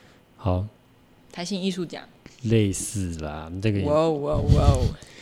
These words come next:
Speaker 1: 就是我，<clears throat> 我觉得有趣的是，他会是一个，呃，他，他当然是一个跨界艺术家，他当然有做，做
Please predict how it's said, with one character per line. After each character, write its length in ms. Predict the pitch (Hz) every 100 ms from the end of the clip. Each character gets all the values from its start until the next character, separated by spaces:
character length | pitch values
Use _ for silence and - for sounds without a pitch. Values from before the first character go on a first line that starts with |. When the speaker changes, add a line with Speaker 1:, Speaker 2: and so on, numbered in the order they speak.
| - - -
Speaker 1:
就 120 | 170
是 120 | 180
我， 180 | 151 123 - 113
<clears throat> 120 | 120
我 120 | 127
觉 120 | 123 190
得 100 | 190
有 160 | 131 117
趣 200 | - 160
的 160 | 135
是， 240 | 120 143 135
他 480 | - 131 127 131 139 -
会 180 | 143 131
是 240 | - 127
一 140 | 113 107
个， 340 | 117 104 95 - - - - _ _ _ _
呃， 300 | 113 101 98 98 - -
他， 140 | 143 147 -
他 160 | - 147
当 100 | 143
然 80 | 123
是 80 | 120
一 40 |
个 60 | 110
跨 200 | 120 110
界 160 | 110
艺 80 | 107
术 140 | 98 98
家， 140 | 101
他 100 | 120
当 220 | 123 123
然 100 | 117
有 140 | 110 92
做， 260 | - 113
做 200 | 113 139